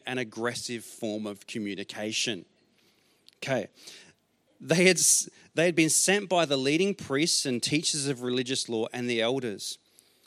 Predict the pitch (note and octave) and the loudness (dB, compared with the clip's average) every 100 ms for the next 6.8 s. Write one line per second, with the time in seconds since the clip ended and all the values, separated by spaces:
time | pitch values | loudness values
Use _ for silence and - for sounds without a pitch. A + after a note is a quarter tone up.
0 | _ _ - - - F#3+ G#3 A3 - F3 | _ _ -2 0 0 2 2 2 2 2
1 | D#3 B2 - D#3+ C3 F3+ F3+ D#3 C3+ C3 | 4 2 0 -4 0 2 2 2 0 -2
2 | - F3 F3+ C3+ B2 B2 B2 - E3+ E3 | -2 0 0 2 0 2 0 2 2 2
3 | C3 G#2+ G2 - - - D3 D#3+ D#3+ E3 | 0 -6 -6 -14 -18 -2 4 6 6 4
4 | G#3+ C4 A3 G3+ F#3+ - E3 C#3+ D3+ - | 2 0 0 0 0 2 0 2 0 0
5 | D#3 D3+ D3 B2 D3+ E3 F3 - D3 C3+ | -2 0 -2 -4 0 2 0 -2 -2 -2
6 | C3 C3 - F3 G#2+ - - | -2 -4 -2 -2 -2 -6 -6